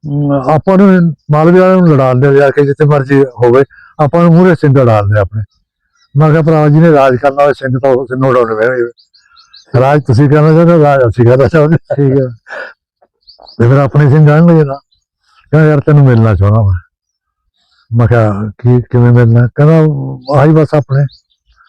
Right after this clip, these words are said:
Speaker 1: ਗੱਲਾਂ ਬਾਤਾਂ ਕਰ ਲਾਂਗੇ ਬੈਠ ਕੇ।" ਤੇ ਮੈਨੂੰ ਪਤਾ ਸੀ, ਮੈਂ ਆ-, ਆ-, ਇਹੀ ਆਖੂ ਜੋ ਜਨਮੇਜਰ ਨੇ ਕਿਹਾ ਸੀਗਾ। ਮੈਂ ਕਿਹਾ, "ਫਿਰ ਐਂ ਕਰ, ਦੋ ਕੁ ਦਿਨ ਠਹਿਰ ਜਾ ਤੂੰ।" ਮੈਂ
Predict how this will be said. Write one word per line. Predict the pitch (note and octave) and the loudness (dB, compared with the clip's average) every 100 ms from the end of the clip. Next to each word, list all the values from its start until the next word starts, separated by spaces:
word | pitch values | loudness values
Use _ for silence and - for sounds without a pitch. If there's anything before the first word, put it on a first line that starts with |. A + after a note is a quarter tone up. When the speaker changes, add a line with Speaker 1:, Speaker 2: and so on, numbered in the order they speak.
| _ _ | _ _
Speaker 1:
ਗੱਲਾਂ | C3 C3+ C3+ | -2 0 0
ਬਾਤਾਂ | C3 C3+ | -2 -2
ਕਰ | C3 A#2+ | -2 0
ਲਾਂਗੇ | A#2+ B2 | 0 0
ਬੈਠ | A#2 A2 | 0 -4
ਕੇ।" | - B2 A2+ _ _ _ _ _ _ _ _ _ | -8 -12 -12 _ _ _ _ _ _ _ _ _
ਤੇ | C#3+ C#3 C#3+ | 0 0 0
ਮੈਨੂੰ | C#3+ D3 C#3 | 2 2 2
ਪਤਾ | C#3+ D3 | 0 2
ਸੀ, | C#3+ | 2
ਮੈਂ | D3 D3 | 2 2
ਆ-, | C#3 C#3 - B2+ | 0 0 -4 -4
ਆ-, | B2 - B2+ | -4 -2 -2
ਇਹੀ | C3 D3+ | 0 2
ਆਖੂ | C#3 A#2+ D3+ | 0 0 0
ਜੋ | C#3+ | 2
ਜਨਮੇਜਰ | C3 B2+ A2+ B2 | 0 0 0 -2
ਨੇ | B2+ | 0
ਕਿਹਾ | B2 A#2+ | 0 -2
ਸੀਗਾ। | D3 D3 - _ _ _ _ _ C#3+ | -2 -6 -8 _ _ _ _ _ -2
ਮੈਂ | D3+ | 0
ਕਿਹਾ, | E3 | 0
"ਫਿਰ | D#3 | 2
ਐਂ | D#3 C#3+ | 2 2
ਕਰ, | C3 B2+ | 0 2
ਦੋ | C3 | 2
ਕੁ | A#2+ | 2
ਦਿਨ | B2+ | 0
ਠਹਿਰ | G2 G#2+ | 0 -2
ਜਾ | A#2 | -4
ਤੂੰ।" | A#2 _ _ _ _ _ _ _ _ _ _ - | -12 _ _ _ _ _ _ _ _ _ _ -4
ਮੈਂ | B2+ B2+ | 0 2